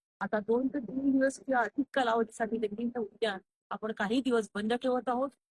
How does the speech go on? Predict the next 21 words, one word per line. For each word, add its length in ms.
जोपर्यंत 480
महानगरपालिका 880
याच्यावरती 420
सिक्युरिटी 500
नेमत 380
नाही 180
आणि 280
पूर्ण 220
सुरक्षेची 520
काळजी 380
घेत 120
नाही, 120
तोपर्यंत 680
हे 80
उद्यान 440
नाशिककरांसाठी 840
बंद 240
राहील. 320
मी 60
दिलगिरी 460
व्यक्त 260